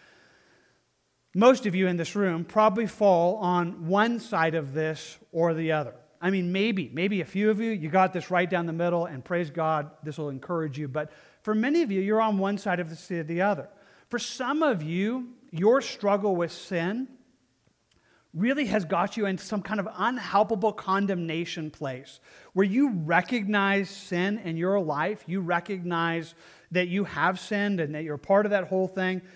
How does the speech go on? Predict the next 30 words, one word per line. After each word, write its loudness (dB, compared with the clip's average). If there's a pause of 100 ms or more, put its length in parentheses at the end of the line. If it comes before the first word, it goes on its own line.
(200)
But -4
what 2
it -4
does 2
for -8
you -2
is 0
it -6
locks -2
you -6
down. -4 (440)
I -2
mean, 0
the -4
kind -2
of -4
place 0
that -4
even 2
right 2
now, 2
you're 2
like, 0
"I -2
don't, -4
I -10
shouldn't -12
be -10
here -12
today. -14